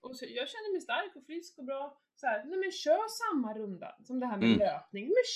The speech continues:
Speaker 1: kör din femma varje dag om du
Speaker 2: Mm.
Speaker 1: liksom tycker att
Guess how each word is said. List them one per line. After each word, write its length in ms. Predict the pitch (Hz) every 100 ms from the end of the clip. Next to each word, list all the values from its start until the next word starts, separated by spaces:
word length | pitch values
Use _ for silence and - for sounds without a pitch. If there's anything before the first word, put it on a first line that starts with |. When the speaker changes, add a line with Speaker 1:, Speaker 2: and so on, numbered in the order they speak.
| -
Speaker 1:
kör 400 | 233 440 494 440
din 80 | 302
femma 500 | - 294 247 196 185
varje 320 | 190 180 170
dag 300 | 165 156 147
om 140 | 294 247
du 140 | 247
Speaker 2:
Mm. 120 | 262 254
Speaker 1:
liksom 160 | 180 - _ _
tycker 340 | 254 - 247
att 220 | 226 220